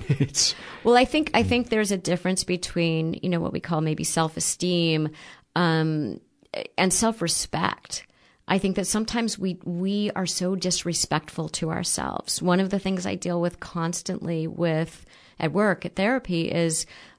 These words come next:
Speaker 2: talking to people about how unkind they are to themselves.
Speaker 1: Mm-hmm.
Speaker 2: That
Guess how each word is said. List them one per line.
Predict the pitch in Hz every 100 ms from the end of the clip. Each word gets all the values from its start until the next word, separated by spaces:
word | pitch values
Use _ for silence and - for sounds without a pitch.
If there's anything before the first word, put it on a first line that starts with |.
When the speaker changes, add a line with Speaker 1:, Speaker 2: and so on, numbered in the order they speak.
| -
Speaker 2:
talking | 196 220 247 226
to | 208
people | - 170 170 165 -
about | 175 175 175
how | 180 196
unkind | 185 175 - - 160 185 220
they | 175 165
are | 156 -
to | - 175
themselves. | - - - - - 85 90
Speaker 1:
Mm-hmm. | 82 95 - - -
Speaker 2:
That | 190 175